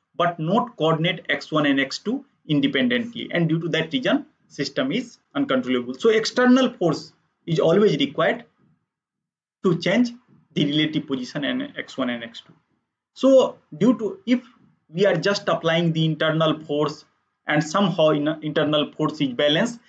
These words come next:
then uncontrollability kind of situation comes into picture. That is the message. Another important thing, that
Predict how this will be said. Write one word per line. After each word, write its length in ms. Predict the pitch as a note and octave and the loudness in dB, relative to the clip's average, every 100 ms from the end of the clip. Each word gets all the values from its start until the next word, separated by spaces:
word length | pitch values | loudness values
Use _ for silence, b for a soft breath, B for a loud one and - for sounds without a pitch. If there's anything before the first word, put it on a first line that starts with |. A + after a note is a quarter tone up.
| b b | b b
then 220 | D#3 F#3+ | -2 0
uncontrollability 880 | F#3+ D3+ D3 D3 D3 D3 D#3 D#3 D3 | 0 -4 -2 -2 -4 -6 -6 -4 -2
kind 160 | C#3 B2+ | 0 -2
of 120 | A#2 | -4
situation 400 | A2 - A2+ A2+ - | -10 -20 -20 -20 -20
comes 220 | A2 G2 | -20 _
into 200 | _ _ | _ _
picture. 360 | G#2+ _ - - _ _ _ | _ _ -20 -20 _ _ _
That 180 | E3+ E3+ | -4 0
is 140 | D#3 B2+ | 0 0
the 100 | B2+ | 0
message. 420 | C3 - A2 - _ _ _ _ _ _ _ _ _ _ _ _ G#3+ | 0 -4 -10 -20 _ _ _ _ _ _ _ _ _ _ _ _ 0
Another 440 | B3+ A#3+ C4 - _ _ _ _ | 2 2 0 -2 _ _ _ _
important 580 | F#3+ F#3 A#3 A#3 A3+ - | 0 4 4 4 0 0
thing, 340 | E3+ G#3+ C#4 - _ _ - | 2 4 2 -2 _ _ -6
that 280 | F3+ G3 | -2 -2